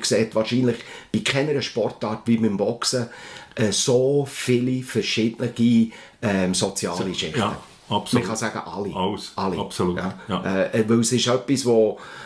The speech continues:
Speaker 1: äh, wo halt jeden irgendwie fasziniert.
Speaker 2: Ja,
Speaker 1: Mhm.
Speaker 2: absolut. Was mich auch fasziniert hat, du hast jetzt, äh,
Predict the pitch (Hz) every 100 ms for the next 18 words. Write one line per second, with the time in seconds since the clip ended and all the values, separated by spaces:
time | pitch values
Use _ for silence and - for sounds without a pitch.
0 | - - 95 95 110 104 95 110 104 104
1 | - 101 104 101 95 104 95 87 - 92
2 | 85 85 80 113 95 - - - 82 78
3 | 104 - - 92 92 92 - - - -
4 | - 113 104 147 160 175 185 - - _
5 | - _ _ - - - 123 180 185 170
6 | 175 - 147 151 160 175 160 101 95 -
7 | - - -